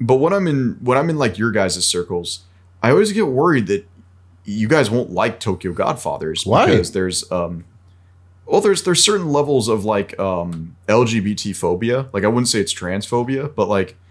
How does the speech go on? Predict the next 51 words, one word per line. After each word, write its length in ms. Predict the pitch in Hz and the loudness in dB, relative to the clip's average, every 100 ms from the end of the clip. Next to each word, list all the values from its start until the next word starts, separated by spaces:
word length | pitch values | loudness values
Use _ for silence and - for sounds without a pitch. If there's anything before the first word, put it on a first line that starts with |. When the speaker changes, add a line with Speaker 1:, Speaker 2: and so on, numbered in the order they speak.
| _ - _ _ _ - | _ -20 _ _ _ -8
Speaker 1:
uh, 220 | 117 123 - - - | -4 -4 -6 -10 -10
I, 140 | 131 135 | -8 -2
I 40 | |
guess 180 | 147 214 | 2 2
drag 360 | - 117 147 214 | 2 2 2 2
queens 220 | - 107 | 0 0
is 80 | 95 | -2
kind 200 | - 120 | -2 -2
of 80 | 98 | -2
a 20 | |
dirty 320 | - 95 110 | -4 -2 0
word 360 | 90 85 92 113 | -2 -6 -10 -8
these 200 | 120 120 | -6 -2
days. 480 | 120 123 143 - 147 | 0 0 -2 -2 0
Speaker 2:
Maybe 220 | 165 180 | 2 4
a 60 | |
bit, 260 | 151 180 165 | 4 2 2
but 140 | 151 | 2
also, 340 | 143 151 - 156 | 2 2 2 0
like, 260 | 135 147 | 4 4
Speaker 1:
Um, 180 | 98 92 | 4 4
Speaker 2:
one 120 | 139 151 | 4 4
of 140 | 139 | 4
the 80 | 147 | 2
main 160 | 151 | 2
characters 520 | 147 147 139 139 135 139 | 2 2 2 4 2 4
is 120 | 139 | 2
a 40 | |
homeless, 640 | 135 147 139 139 127 - 117 - 143 | 2 2 4 4 2 0 -4 -2 4
uh, 160 | 131 | 4
trans 380 | 127 - 147 127 | 4 4 4 4
woman, 240 | 160 131 120 | 2 4 4
and 80 | |
she 100 | - | 4
fucking 360 | 123 156 139 131 | 2 0 2 4
rocks, 360 | 110 139 131 120 | 6 4 4 2
honestly. 440 | 107 101 - 131 | 2 2 4 2
<laughs> 80 | - - - | 2 -8 -10
So. 260 | - - 160 - - - - - | -2 0 0 -4 -12 -18 -16 0
Speaker 1:
Yeah, 200 | 208 139 | 2 2
sh-, 160 | 123 - | 0 -4
uh, 600 | - - 139 135 - 143 | -2 -2 -4 -6 -12 -8
she 220 | 123 - 135 | 0 2 2
does. 480 | 196 143 110 - | 4 4 4 2
Um, 420 | 127 117 104 92 - - - _ _ _ _ - _ _ - - - | 2 2 2 -2 -6 -20 -20 _ _ _ _ -20 _ _ -20 -20 -8
but 160 | 123 147 | 0 4
I 60 | |
almost 300 | 156 226 - - | 4 4 2 0
feel 140 | 170 | 2
like 280 | 156 110 - | 2 0 -2
it's, 380 | 120 - - | -2 0 -2